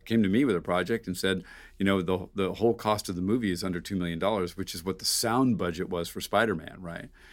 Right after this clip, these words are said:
And they, they had two million for their whole movie. And he said, "I can't pay you very much money, if at all, but I'd love for you to do it." And my immediate answer was, "Yes, of course I'll do it." So I went and spent the last nine days working with him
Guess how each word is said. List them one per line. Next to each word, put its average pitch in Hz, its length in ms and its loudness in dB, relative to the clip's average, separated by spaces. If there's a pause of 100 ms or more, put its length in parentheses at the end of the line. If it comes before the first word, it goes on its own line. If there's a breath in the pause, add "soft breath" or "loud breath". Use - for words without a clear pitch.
(280 loud breath)
And 92 320 0
they, 104 200 4
they 107 160 2
had 101 160 2
two 104 120 -4
million 95 220 0
for 90 100 -8
their 87 120 -6
whole 90 140 -4
movie. 104 260 0
And 87 80 -2
he 85 60 -6
said, 92 200 -2
"I 87 140 -2
can't - 320 -4
pay 110 160 -2
you 90 320 2 (180)
very 98 320 0
much 92 220 -4
money, 92 380 -2 (220)
if 113 160 -2
at 95 80 -2
all, 101 320 2
but 90 320 -6
I'd 90 160 -4
love 95 200 -2
for 101 80 -6
you 90 60 -4
to 85 100 -8
do 123 220 0
it." 92 200 -4
And 95 100 -8
my 101 100 2
immediate 98 460 2
answer 117 280 -4
was, 92 120 -6
"Yes, 107 240 -2
of 95 100 -14
course 170 220 -4
I'll 85 120 -6
do 87 160 -8
it." - 100 -10 (360 loud breath)
So 117 140 0
I 107 60 6
went 104 180 2
and 101 80 -6
spent 98 240 -4
the 92 60 -2
last 92 300 -2
nine 92 240 -2
days 98 300 0
working 90 300 -6
with 82 140 -12
him 107 320 -2